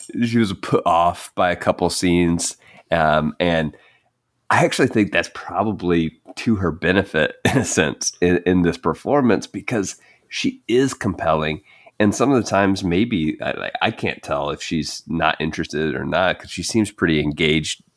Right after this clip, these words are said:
when she's giving this performance. But if she is ever disinterested in the scene at hand, it almost adds to her persona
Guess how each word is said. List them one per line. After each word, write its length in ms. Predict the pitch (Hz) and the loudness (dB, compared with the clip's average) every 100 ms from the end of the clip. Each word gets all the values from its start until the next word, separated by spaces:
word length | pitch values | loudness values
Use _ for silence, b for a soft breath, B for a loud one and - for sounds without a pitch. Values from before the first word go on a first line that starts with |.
| _ _ | _ _
when 200 | 82 101 | -2 0
she's 200 | 82 82 | 0 -4
giving 220 | - 82 80 | 0 0 2
this 120 | 76 | -2
performance. 600 | 71 - 95 95 82 - B B B B | -4 -2 0 2 0 -4 B B B B
But 140 | 117 | 0
if 100 | 107 | 0
she 240 | - 110 117 | 0 2 4
is 160 | 160 131 | 2 2
ever 420 | 82 82 76 - b b _ | 2 2 0 -2 b b _
disinterested 880 | - - 90 85 78 - 80 76 - _ | -2 -2 -2 -2 -2 0 2 0 -2 _
in 340 | 87 82 80 - | 0 0 -2 -4
the 120 | 92 | -4
scene 280 | - 104 87 | 0 2 0
at 80 | 76 | -2
hand, 400 | - 82 78 78 - _ - | -2 2 2 0 -6 _ -2
it 100 | 113 | 0
almost 380 | 110 135 120 - - | 2 2 2 -2 -2
adds 380 | 92 104 98 - | 2 2 0 -6
to 440 | - 98 80 82 _ | -2 0 0 -4 _
her 180 | - 101 | -2 -2
persona 720 | - 90 - 92 87 78 73 | -2 -4 2 2 4 2 -2